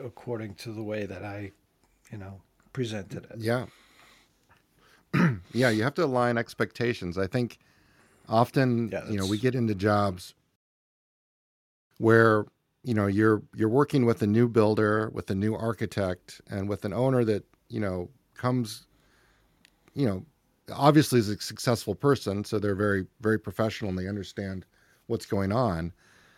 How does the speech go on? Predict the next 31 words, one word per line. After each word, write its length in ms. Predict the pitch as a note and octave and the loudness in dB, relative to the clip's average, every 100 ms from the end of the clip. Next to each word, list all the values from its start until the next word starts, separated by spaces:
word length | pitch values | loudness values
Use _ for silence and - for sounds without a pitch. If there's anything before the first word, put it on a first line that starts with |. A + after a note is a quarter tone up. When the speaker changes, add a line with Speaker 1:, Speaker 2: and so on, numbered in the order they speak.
| _ - | _ -10
Speaker 1:
Right. 120 | G#2+ | 0
Speaker 2:
But 140 | B2 A2 | 2 4
there's 160 | C3 | 6
always, 280 | D3 F3+ F3+ - | 6 4 4 0
always 320 | C3 F3 F3+ | 2 4 4
this 180 | D3 A2+ | 0 -4
general 800 | G#2+ G#2+ C3 D#3 D3+ C#3+ B2+ - - | -2 2 4 4 2 2 -2 -6 -8
assumption 760 | A#2 - D3 F#3 - A#2 A#2 G#2+ | -8 -2 0 0 0 -2 0 0
that 100 | G#2 | 0
everybody's 480 | B2 C#3+ D3 C#3 | 0 2 2 0
a 40 | - | -2
professional 680 | C3+ - A#2+ - B2+ A#2 G#2 | -6 0 0 0 -4 -2 -2
and 180 | G2+ G2+ | -2 -2
they 80 | |
all 200 | G#2 B2+ | 0 2
know 160 | C3 B2 | 2 2
how 140 | G#2 | 0
to 80 | A2+ | 0
work 240 | G2+ A2+ - | 0 -2 -6
together. 560 | G2+ A2+ F#2+ E2 E2+ _ _ _ _ _ _ _ - | -4 -2 -2 -4 -6 _ _ _ _ _ _ _ -2
But 160 | B2 - | 0 4
the 100 | A#2+ | 4
reality 560 | D3 D3+ E3 E3 C#3+ | 6 6 6 4 4
is 220 | B2 G2+ - | 2 0 0
these 280 | B2+ E3 - | 0 0 -2
three 440 | D3 D3+ C#3+ - - _ _ _ B2+ | 0 0 0 -4 -16 _ _ _ 2
entities 640 | E3+ F#3+ - A2 G2+ F#2+ | 2 2 0 0 -2 -4
have 120 | A2+ | -2
never 300 | A2+ C#3 F#3 C3 | 0 2 2 2
worked 220 | G2+ - | 0 -2
together, 600 | F2 F2+ E2+ F2 F#2+ | -4 -2 -2 -4 -6